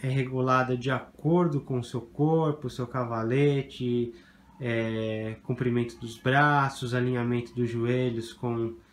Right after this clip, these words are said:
a, o pé de vela. É uma pedalada muito mais prazerosa, muito mais enxuta, muito mais eficaz. Então vale a pena aí fazer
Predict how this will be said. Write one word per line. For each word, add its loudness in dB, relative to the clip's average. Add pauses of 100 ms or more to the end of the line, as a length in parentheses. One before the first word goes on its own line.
(420)
a, -2 (120)
o -18
pé 2
de -6
vela. 2 (1400)
É -2
uma 0
pedalada 4
muito -2
mais 0
prazerosa, 2
muito -2
mais 2
enxuta, -2
muito -4
mais 0
eficaz. -2 (640)
Então 2
vale 2
a 2
pena -2
aí -2 (400)
fazer 0